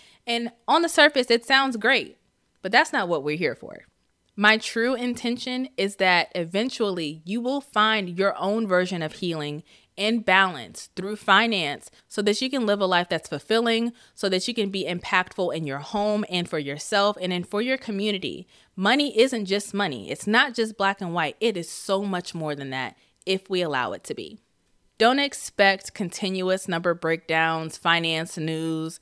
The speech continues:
number crunching, do's and don'ts, finance rules, none of that. We are here to have an organic conversation around life and how we can make money work for the life that we are living. I am so passionate about the idea that money can allow you to find healing and balance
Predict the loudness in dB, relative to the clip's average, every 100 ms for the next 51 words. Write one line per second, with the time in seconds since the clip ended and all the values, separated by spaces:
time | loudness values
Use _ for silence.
0 | _ _ _ -8 0 2 2 0 2 2
1 | 2 -2 -2 -2 -2 -2 0 -2 2 4
2 | 4 0 -4 2 2 2 -2 -4 -4 -2
3 | 0 -2 -2 4 6 6 0 -6 -10 _
4 | _ _ -6 2 2 2 0 -2 -2 -2
5 | 0 0 -4 -4 -4 -6 -6 -2 -2 -2
6 | -2 -4 -4 -8 -6 -2 0 0 -2 -2
7 | -2 -4 -12 _ -10 -8 -2 0 2 0
8 | -2 -6 -6 -6 -6 -8 -6 -4 -4 -8
9 | -4 -4 -2 -4 -4 -2 -4 -2 -6 -6
10 | -6 -6 -6 -8 -8 -14 _ _ _ _
11 | _ _ 2 2 2 -2 -2 -2 0 2
12 | 2 2 -6 -6 -4 -2 -2 -2 -6 -4
13 | -4 -4 -2 -2 -2 -2 -2 -2 -4 -4
14 | -4 -8 -8 -4 -2 -2 -4 -2 -2 -2
15 | -4 -8 -6 -6 -6 -12 -12 -10 -8 -6
16 | -2 -2 -2 -4 -8 -12